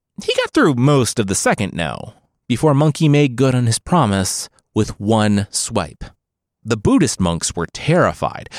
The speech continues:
worried about their own punishment. But Monkey held up his hands and transformed back into his simian form,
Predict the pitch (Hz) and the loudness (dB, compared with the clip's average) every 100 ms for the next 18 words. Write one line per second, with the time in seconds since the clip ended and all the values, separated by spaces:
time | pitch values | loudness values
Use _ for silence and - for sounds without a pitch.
0 | - 123 190 220 226 - 127 202 143 92 | -8 0 0 2 0 0 2 2 2 -2
1 | 64 - - - - _ _ _ - 120 | -8 -10 -14 -16 -20 _ _ _ -4 0
2 | 165 - 151 151 143 127 - - 92 50 | 0 0 -4 -2 -2 -2 -4 -4 -6 -8
3 | 50 - - _ - 98 - 190 196 - | -10 -10 -10 _ -12 -8 -2 0 0 -2
4 | 135 131 - 120 110 - 110 120 110 135 | 0 0 0 -2 -2 -2 -4 -4 -4 -6
5 | - 165 139 90 - - 90 - | -4 -2 0 -2 -4 -6 -6 -8